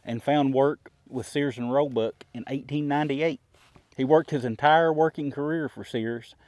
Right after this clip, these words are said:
and retired in nineteen thirty. John Higgins didn't have a middle name. The, the marketing folks at Sears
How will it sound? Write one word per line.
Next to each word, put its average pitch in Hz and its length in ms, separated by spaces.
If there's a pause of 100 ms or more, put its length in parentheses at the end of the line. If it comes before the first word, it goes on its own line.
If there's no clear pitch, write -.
(340)
and 117 200
retired 143 440
in 110 120
nineteen 127 480
thirty. 131 380 (2000)
John 170 240
Higgins 156 380
didn't 143 160
have 165 160
a 127 60
middle 113 260
name. 123 340 (1200)
The, 120 140 (200)
the 110 240
marketing 147 440
folks 143 400
at - 100
Sears 143 580